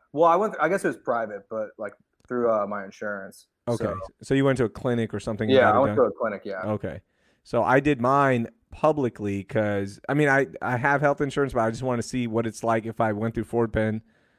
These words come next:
Speaker 2: and did it through them. Dude, it took me twelve days just to get the test. So I called in, I filled out the form. From the time I filled out the form to when they called me to schedule my appointment, took, like, five days, and they didn't have an appointment until today.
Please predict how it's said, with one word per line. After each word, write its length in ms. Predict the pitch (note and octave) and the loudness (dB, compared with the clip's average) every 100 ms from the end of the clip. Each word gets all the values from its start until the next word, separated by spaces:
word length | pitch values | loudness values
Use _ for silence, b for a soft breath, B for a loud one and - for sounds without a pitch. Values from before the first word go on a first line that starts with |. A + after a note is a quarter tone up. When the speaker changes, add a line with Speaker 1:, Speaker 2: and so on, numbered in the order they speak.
| _ _ | _ _
Speaker 2:
and 360 | G#2+ G#2+ G#2 G2+ | -2 0 0 0
did 140 | A#2+ | 0
it 100 | A#2+ | 0
through 140 | A#2 G#2+ | -2 2
them. 260 | A#2+ B2+ - - | 2 0 -4 -10
Dude, 160 | G#2+ B2+ | -2 0
it 100 | B2 | 2
took 220 | C#3+ C#3+ | 0 -2
me 360 | C3+ C3+ C3+ - _ _ _ _ _ - | 0 0 0 -6 _ _ _ _ _ -18
twelve 400 | - D3 D#3 D3 | -2 4 4 6
days 340 | D3 C3+ A#2 | 4 4 2
just 260 | - B2+ - | 0 0 0
to 80 | A2+ | -2
get 200 | A#2+ A#2 | -2 -2
the 80 | G2+ | -6
test. 460 | - G2 - - - _ | -6 -6 -8 -18 -20 _
So 280 | - A#2 A2 | -6 -2 -2
I 140 | - A#2 | -2 -4
called 400 | - C#3+ D#3 D3 | 2 4 6 4
in, 220 | C#3+ C#3 | 2 2
I 80 | A2+ | -2
filled 240 | - C#3+ | -2 2
out 140 | D3 C#3 | 2 2
the 80 | C3 | -4
form. 480 | C3 A#2+ A#2+ G#2+ A2 _ _ _ _ _ _ - | -2 0 2 0 -6 _ _ _ _ _ _ -6
From 220 | C3 B2+ | -2 0
the 80 | B2 | -2
time 320 | - C#3+ D#3 | -2 0 2
I 80 | D3 | 2
filled 200 | D#3+ D3 | 2 2
out 140 | C#3 | 2
the 80 | C3 | -2
form 320 | - C#3 C3 | -4 -2 -2
to 120 | B2 | -2
when 140 | A#2 A2+ | -2 0
they 100 | A2+ | -2
called 380 | - C3 C3+ B2+ | 0 2 4 2
me 100 | C3+ | -2
to 100 | A2+ | -2
schedule 360 | - C3 B2 | -2 0 0
my 140 | A#2+ A2+ | 0 -2
appointment, 680 | - C3+ C#3 A#2 C3 B2+ - | -2 -2 -2 0 0 -2 -2
took, 280 | - B2 A2+ | -2 -2 -2
like, 200 | G2+ - | -6 -4
five 360 | A#2+ B2 B2+ | -2 0 0
days, 340 | B2+ B2+ B2+ A#2 | 2 2 0 -2
and 140 | G#2+ | -4
they 80 | A2+ | -2
didn't 100 | A#2+ | -2
have 120 | A#2+ | -2
an 60 | A2+ | -4
appointment 460 | G#2 B2+ A#2+ B2 | -4 -2 -2 -2
until 340 | A#2 G#2+ A2+ F#2+ - | -4 -2 -6 -6 -10
today. 540 | A2 G#2 A#2+ C3 B2+ | -8 -2 0 0 0